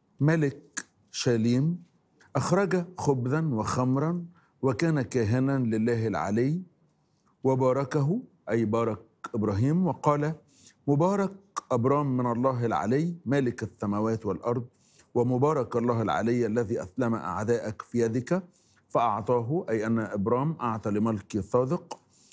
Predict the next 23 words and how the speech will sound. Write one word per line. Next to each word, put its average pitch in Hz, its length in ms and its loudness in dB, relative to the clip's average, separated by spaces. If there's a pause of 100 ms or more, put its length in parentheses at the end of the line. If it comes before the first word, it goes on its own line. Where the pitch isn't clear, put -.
(200)
عشرا 180 480 2
من 127 320 2
كل 165 500 0
شيء. 123 240 -8 (720)
أنا 120 120 0
قدام 113 420 -2
شخص 113 380 -6
حقيقي، 104 560 -2 (680)
شحم 104 380 0
ولحم 95 440 -2
ودم 104 440 0
زينا، 104 540 0 (720)
وبيبارك 120 600 2 (720)
إبرام 131 640 0 (100)
بعد 104 360 -2
ما 110 300 0 (340)
إبرام 113 380 0
حقق 110 400 -6 (100)
انتصار 110 640 -2
غير 113 240 0
عادي، 117 520 -2 (640)
آه، 98 720 0
وأنقذ، 107 640 -2